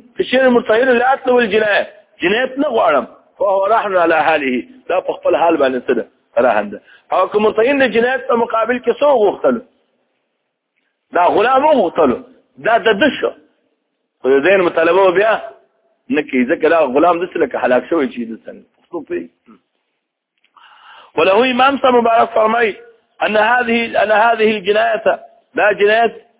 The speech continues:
لو اعتبرناها، که موږ معتبر کو، دا جنایت للمرتهن، مرتهن له، د مرتهن لپاره زما لازم کو، کان علیه تطهیر، نو کان علیه،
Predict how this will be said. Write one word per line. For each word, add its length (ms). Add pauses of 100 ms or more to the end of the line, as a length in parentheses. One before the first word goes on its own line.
(220)
لو 220
اعتبرناها، 1120 (320)
که 60
موږ 240
معتبر 420
کو، 260 (380)
دا 140
جنایت 440
للمرتهن، 500
مرتهن 440
له، 100
د 80
مرتهن 340
لپاره 300
زما 240
لازم 360
کو، 160 (420)
کان 220
علیه 420
تطهیر، 600 (280)
نو 180 (500)
کان 300
علیه، 520